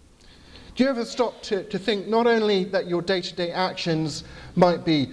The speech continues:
uh, disapproved of or approved of by God, but that you might do things just because you think God might enjoy them? "But may sinners vanish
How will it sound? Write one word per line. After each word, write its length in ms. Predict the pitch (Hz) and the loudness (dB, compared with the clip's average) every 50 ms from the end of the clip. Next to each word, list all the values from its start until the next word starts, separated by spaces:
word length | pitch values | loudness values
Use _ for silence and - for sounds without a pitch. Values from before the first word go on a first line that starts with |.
| - - - - - - - | -10 -18 -20 -20 -20 -14 -4
uh, 220 | - 143 135 127 123 - - - - - - - - - - - - - - | 0 0 2 2 0 -4 -10 -20 -20 -20 -20 -20 -20 -20 -20 -20 -20 -10 0
disapproved 680 | - 208 202 196 - 175 - - 202 226 233 220 156 220 | 2 2 2 2 -2 -8 -4 0 2 2 4 2 2 0
of 240 | 175 139 120 107 104 | 0 0 0 -2 -4
or 260 | 135 131 120 113 123 | -6 -4 -4 -4 -6
approved 460 | - - - - 302 294 247 180 190 | -8 -4 0 4 4 6 6 6 6
of 400 | 180 139 113 98 87 78 - - - - - - - - - - - - | 6 6 6 4 0 -4 -10 -16 -18 -20 -20 -20 -20 -20 -20 -20 -4 2
by 160 | 160 156 151 | 4 4 6
God, 400 | 131 160 160 147 127 110 104 - - - - - - | 8 8 8 8 8 6 2 -2 -6 -14 -18 -6 -2
but 100 | - 147 | -2 0
that 60 | 165 175 | 2 4
you 120 | 180 196 | 6 8
might 260 | 214 226 240 226 175 | 8 8 6 4 2
do 120 | 208 214 208 | -2 -2 0
things 580 | 202 - 214 202 196 196 202 190 - - - - - - - - - - - - | 0 0 0 0 0 -2 -4 -6 -8 -12 -16 -18 -20 -20 -20 -20 -20 -20 -20 -2
just 240 | - - 262 254 262 | 2 2 2 2 0
because 400 | 233 - - 254 226 208 185 208 | -4 -4 0 0 0 0 -2 -6
you 60 | 214 | -6
think 340 | 185 - 220 208 202 185 - | -2 0 0 0 -2 -2 0
God 260 | 240 220 220 214 220 | 0 0 0 -2 -4
might 300 | 220 226 233 226 226 220 226 - - - - | -4 -2 -2 -2 -2 -4 -6 -10 -18 -10 -2
enjoy 360 | 233 247 247 254 302 302 302 | 0 2 2 4 2 2 0
them? 240 | 277 190 127 104 85 - - - - - - - - - - - - - - - - - - - - - - - - - - - - - - - - - - - - - - - - - - - - - - - - - - - - - - - - - - - - - - - - - - - - - - - - - - - - - - - - - - - - - - - - - - - - - - - | 0 -2 -4 -6 -8 -12 -18 -20 -20 -20 -20 -20 -20 -20 -20 -20 -20 -20 -20 -20 -20 -20 -20 -20 -20 -20 -18 -18 -18 -18 -18 -18 -20 -20 -18 -20 -18 -18 -18 -18 -18 -18 -18 -18 -18 -18 -18 -18 -18 -16 -16 -16 -16 -16 -16 -16 -14 -14 -14 -14 -14 -14 -14 -14 -14 -14 -14 -14 -12 -10 -10 -10 -10 -10 -10 -10 -10 -10 -10 -10 -10 -10 -10 -8 -8 -8 -6 -6 -6 -6 -4 -4 -6 -6 -6 -8 -8 -8 2 6
"But 220 | - 247 - 214 | 6 6 8 6
may 180 | 226 233 226 208 | 6 6 6 6
sinners 540 | - - - - 277 247 220 170 127 110 110 | 4 4 6 8 10 10 10 10 8 4 2
vanish 640 | 113 113 214 226 247 233 196 143 - - - - | 2 4 4 6 6 4 2 2 0 -4 -6 -8